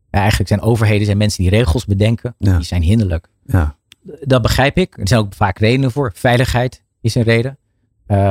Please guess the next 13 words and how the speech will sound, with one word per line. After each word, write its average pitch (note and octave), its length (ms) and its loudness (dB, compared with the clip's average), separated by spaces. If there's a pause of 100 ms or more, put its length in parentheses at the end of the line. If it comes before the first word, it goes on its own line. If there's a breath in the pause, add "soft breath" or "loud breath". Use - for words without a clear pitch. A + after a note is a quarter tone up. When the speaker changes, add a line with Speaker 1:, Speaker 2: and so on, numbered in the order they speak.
(260)
Speaker 1:
maar F#2+ 140 -2
ook G#2 80 2
bijvoorbeeld G2+ 440 0
het G2+ 120 -2
zorgen A#2+ 680 0
dat A2+ 160 -2
we A2+ 60 -2
nou G#2 160 -2
echt - 180 -2
een A#2+ 60 0
stap A2 240 0
maken G#2 420 0
naar G2 360 0